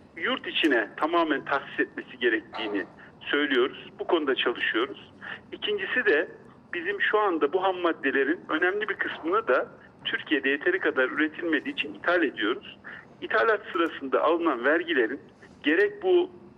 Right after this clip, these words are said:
kapanan firmalarımız düşünülerek, gerekse de enflasyon göz önüne alınarak bir müddetliğine askıya alınması,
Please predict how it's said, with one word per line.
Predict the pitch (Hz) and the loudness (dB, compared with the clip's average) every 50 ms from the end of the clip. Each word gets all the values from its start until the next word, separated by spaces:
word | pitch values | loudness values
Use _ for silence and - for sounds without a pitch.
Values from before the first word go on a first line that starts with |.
| - - | -18 -12
kapanan | - - 160 - 175 175 196 196 190 185 | -6 -4 0 2 2 4 4 2 2 2
firmalarımız | - 170 160 156 156 151 151 151 147 156 165 165 143 | 0 0 2 2 2 4 4 4 2 2 -2 -4 -6
düşünülerek, | - - - - 143 147 139 135 110 95 92 - - - - - - - - - | -2 -2 -2 0 2 2 2 4 2 2 0 -4 -16 -20 -20 -20 -20 -18 -8 0
gerekse | 147 160 175 185 180 - 160 151 147 | 2 4 4 4 2 2 -2 0 2
de | 156 | 2
enflasyon | 156 160 160 - 165 147 139 - - 123 123 139 | 0 0 0 2 0 0 0 -2 -6 -6 -4 0
göz | 160 185 175 143 | 2 2 2 2
önüne | 147 127 120 123 | 0 -2 0 0
alınarak | 123 151 180 180 160 139 147 196 208 - - - - - - - - _ - | 2 2 4 4 4 4 2 2 0 -2 -8 -20 -20 -20 -20 -20 -18 _ -2
bir | 202 233 226 | 0 0 0
müddetliğine | 214 196 185 - - 143 135 - - - 120 117 117 131 175 214 - - - - - - - - - - - - - | 2 0 -2 0 0 -2 -2 -2 -6 -10 -8 -4 0 0 0 0 -2 -8 -20 -20 -20 -20 -20 -20 -20 -20 -14 -4 -2
askıya | 165 165 - - - 185 190 185 | -2 -2 -2 -2 2 4 4 4
alınması, | 175 175 160 143 123 110 - | 4 2 0 0 -4 -4 -4